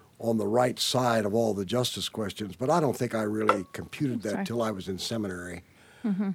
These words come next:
Speaker 1: Uh, but I had great Old Testament teachers in seminary, and, uh, that, that really was, uh, made clear and inescapable then.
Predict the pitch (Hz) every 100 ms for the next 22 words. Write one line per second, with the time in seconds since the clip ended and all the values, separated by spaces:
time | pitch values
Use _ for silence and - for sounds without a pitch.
0 | - 98 90 107 110 104 113 101 120 123
1 | 120 117 113 110 113 - 101 90 113 95
2 | 90 87 85 - 98 95 92 90 85 82
3 | 82 82 82 85 85 85 - _ _ -
4 | _ - - 98 - 90 - 92 90 82
5 | 80 76 - 87 85 76 78 104 98 101
6 | 95 - - - - - 113 127 117 110
7 | 104 110 110 101 - 117 107 95 92 98
8 | - _ - - 92 87 90